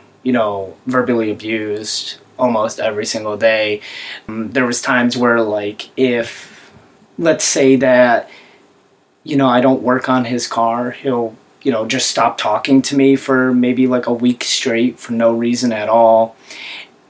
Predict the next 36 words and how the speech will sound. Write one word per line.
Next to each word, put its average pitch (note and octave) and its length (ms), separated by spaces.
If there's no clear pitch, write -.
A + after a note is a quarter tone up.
And F3 680
when D#3+ 240
I D#3 140
was C#3 200
younger, C#3 640
you C#3+ 80
know, C3+ 160
I, A#2 320
like, C3+ 360
in F#3 60
my F3+ 160
mind, C#3 640
I C3 100
was B2+ 140
just - 140
like, - 120
"Oh, G3+ 140
this D#3+ 200
is E3+ 60
just E3 220
normal. C#3+ 480
Mo-, - 180
people C3 380
do A#3 200
this." - 460
And F3+ 380
as D#3+ 260
I D#3+ 80
grew C#3 320
older, B2 560
it C3+ 140
was, B2+ 160
it C3+ 80
just B2 220
started, A#2 400
like, G2 500